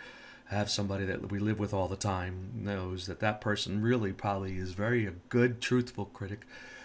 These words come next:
She says I have come a long way and have really done much better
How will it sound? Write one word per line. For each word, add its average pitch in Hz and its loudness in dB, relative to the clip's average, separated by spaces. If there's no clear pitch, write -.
She - 6
says 131 10
I 110 10
have 95 0
come 113 0
a 90 -2
long 127 6
way 113 6
and 92 -6
have 90 -6
really 123 6
done 107 0
much 135 0
better 98 -2